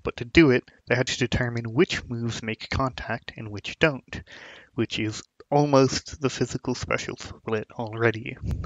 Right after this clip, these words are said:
Most physical moves now do make contact, and there are only six special moves now that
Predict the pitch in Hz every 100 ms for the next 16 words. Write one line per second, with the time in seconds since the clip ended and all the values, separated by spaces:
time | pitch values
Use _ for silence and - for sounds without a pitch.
0 | - - 165 190 - - 117 - 107 104
1 | 101 - 101 104 110 - - _ _ -
2 | 165 123 110 - - 101 104 104 113 -
3 | - - - - - 110 117 127 127 113
4 | - - 190 - - 107 - 113 107 104
5 | 104 107 98 101 107 -